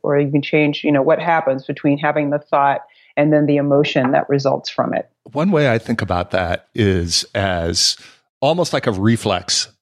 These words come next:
Speaker 2: like, that you
Speaker 1: Mm-hmm.
Speaker 2: might use in sports physically, you know, like, that you practice and practice, get better at, better at, and you could, like, train yourself to follow the ball all the way to the bat, and then
Speaker 1: Mm-hmm.
Speaker 2: off it goes, right? And,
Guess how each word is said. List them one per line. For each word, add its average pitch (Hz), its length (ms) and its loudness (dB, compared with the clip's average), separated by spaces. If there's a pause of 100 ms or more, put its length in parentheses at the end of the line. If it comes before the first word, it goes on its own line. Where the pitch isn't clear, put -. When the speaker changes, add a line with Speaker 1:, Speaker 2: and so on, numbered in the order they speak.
(140)
Speaker 2:
like, 107 320 -2
that 180 160 0
you 196 80 0
Speaker 1:
Mm-hmm. - 140 2
Speaker 2:
might 127 200 -2
use 123 300 0
in 104 180 -2
sports - 720 -2
physically, 185 640 -2
you 127 100 0
know, 143 200 2
like, 113 400 -4
that 113 200 -4
you 107 60 -4
practice 127 420 -4
and 110 80 -14
practice, 117 300 -4
get - 180 -12
better 107 200 0
at, 101 120 -6
better 107 220 0
at, 117 200 -2 (300)
and 107 120 -2
you 110 60 0
could, 104 140 -4
like, 107 220 -2
train 123 360 -2
yourself 120 680 -2
to 107 120 0
follow 110 580 0
the 104 200 -2
ball 104 460 0
all 101 160 0
the 104 60 -6
way 104 120 2
to 98 120 -8
the 92 100 -2
bat, 92 460 -4 (300)
and 98 180 -2
then 95 180 -2
Speaker 1:
Mm-hmm. - 100 -2
Speaker 2:
off 104 180 -2
it - 80 -14
goes, 85 380 -6
right? 101 240 0
And, 98 280 -6